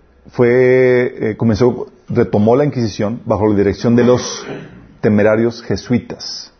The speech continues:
¿Sí? Orden fundada por Ignacio de Loyola sobre el principio de obediencia absoluta e incondicional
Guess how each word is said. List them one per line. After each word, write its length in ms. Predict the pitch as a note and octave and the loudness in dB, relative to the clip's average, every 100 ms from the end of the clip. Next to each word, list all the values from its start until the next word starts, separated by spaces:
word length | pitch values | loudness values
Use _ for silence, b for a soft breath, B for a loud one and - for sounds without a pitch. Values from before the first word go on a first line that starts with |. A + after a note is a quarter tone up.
| _ _ - D3 D3 - - _ - | _ _ -20 -20 -20 -20 -20 _ -14
¿Sí? 460 | - F#2+ F#2+ G2 B B B B | -4 -2 -2 -4 B B B B
Orden 380 | A2+ A#2+ C3 C3+ | 2 2 2 0
fundada 560 | B2 A#2+ A#2 A2+ A#2+ A#2+ | -2 -2 2 2 2 -2
por 500 | A2 G2+ G2 F#2+ A2+ | -2 0 -2 -2 -2
Ignacio 320 | G#2+ G#2 B2+ | 0 2 2
de 60 | |
Loyola 540 | A#2 A#2 C3 B2+ C3 - b b b | 4 4 4 2 0 -6 b b b
sobre 200 | - B2 | 0 2
el 60 | G2+ | 2
principio 400 | A#2 B2+ D3 B2+ | -2 0 0 2
de 460 | B2+ C3 - - _ _ _ _ - - _ _ _ _ _ | 2 0 -4 -20 _ _ _ _ -20 -20 _ _ _ _ _
obediencia 880 | B2 A#2+ A#2 A2+ A#2 B2+ C#3 C3 - | 2 4 2 2 2 0 0 0 -2
absoluta 760 | - B2+ A2 A2+ G#2 A#2 A2+ - | 0 0 2 0 0 0 0 -2
e 120 | G#2+ | -2
incondicional 1000 | G#2 G#2 G#2 G2+ G2+ G#2 G2+ G2+ G2 | 0 0 2 2 0 0 2 2 0